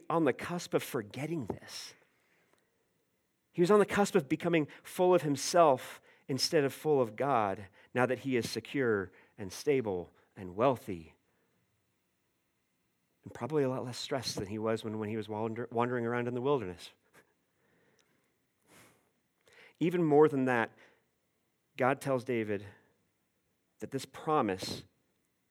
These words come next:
cannot be changed. It is immutable. That says something about the giver's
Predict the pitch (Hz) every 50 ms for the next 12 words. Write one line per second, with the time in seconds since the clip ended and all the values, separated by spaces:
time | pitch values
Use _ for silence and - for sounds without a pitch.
0 | _ _ _ _ _ - - 123 120 120 123 127 131 127 - - 123 117 - -
1 | 120 104 92 - - 139 120 120 113 117 107 107 107 104 107 101 - - 85 -
2 | - _ _ _ _ _ _ _ _ _ _ _ _ _ _ _ _ _ _ _
3 | _ - - 131 - 147 131 - - 139 135 165 151 156 139 135 117 131 123 123
4 | 123 - - _ _ _ _ _ _ _ _ _ _ _ _ _ - 135 113 104
5 | 135 135 131 131 123 117 -